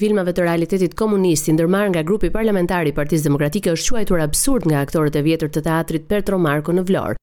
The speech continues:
Për aktorin Artan Islami, filmat e xhiruara para viteve nëntëdhjetë nga ana profesionale dhe artistike janë filmat më të mirë që ka prodhuar Shqipëria gjatë gjithë jetës së saj. Po ashtu dhe aktorët e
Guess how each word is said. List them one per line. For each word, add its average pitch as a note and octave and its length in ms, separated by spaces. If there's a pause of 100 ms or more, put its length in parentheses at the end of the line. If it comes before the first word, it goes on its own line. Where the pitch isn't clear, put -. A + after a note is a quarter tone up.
(220)
Për F3+ 140
aktorin G3 420
Artan E3 240
Islami, E3+ 460 (180)
filmat G#3 300
e - 80
xhiruara F#3+ 420
para A3+ 240
viteve F#3 320
nëntëdhjetë E3+ 560
nga D#3 160
ana D#3 160
profesionale G3+ 680
dhe D#3+ 160
artistike D#3 480 (260)
janë E3 160
filmat F3 320
më G#3+ 160
të B3+ 140
mirë B3+ 180
që E3 140
ka D#3 100
prodhuar E3 320
Shqipëria D#3 460 (180)
gjatë D#3+ 220
gjithë D#3+ 220
jetës C3+ 260
së D#3+ 80
saj. C3+ 260 (320)
Po F#3+ 160
ashtu G#3+ 240
dhe G3 140
aktorët G3+ 420
e - 20